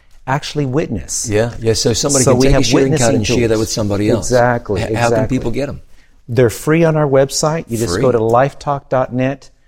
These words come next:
Speaker 1: There's all kinds of choices. Uh, you matter to God with a scripture. There's other ones, like right now, with us, with the cross.
Speaker 2: Mm.
Speaker 1: You find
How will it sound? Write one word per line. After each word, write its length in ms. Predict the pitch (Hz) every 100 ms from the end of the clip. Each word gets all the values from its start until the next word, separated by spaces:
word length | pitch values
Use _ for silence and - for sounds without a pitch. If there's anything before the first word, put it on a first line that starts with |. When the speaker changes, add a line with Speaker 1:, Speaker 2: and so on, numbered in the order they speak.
| - -
Speaker 1:
There's 160 | 123 117
all 280 | - 117 131
kinds 340 | - 143 139
of 80 | 120
choices. 760 | - 139 131 - 139 135 - - _ _ -
Uh, 220 | 123 113 -
you 220 | 120 139
matter 320 | 139 143 139
to 120 | 131 123
God 400 | 123 123 123 127
with 140 | 104
a 60 | 98
scripture. 680 | - 139 131 - 127 123 - _ - _ -
There's 180 | 113 -
other 180 | 135 135
ones, 580 | 127 131 131 131 - -
like 220 | 113 110
right 160 | 113 -
now, 380 | 120 113 117 117 _ _ _
with 220 | 113 107
us, 260 | 107 - - _
with 160 | 120 104
the 80 |
cross. 640 | 98 131 135 139 - - - 92
Speaker 2:
Mm. 400 | 92 92 90 78 - _
Speaker 1:
You 140 | - 127
find 380 | - 123 113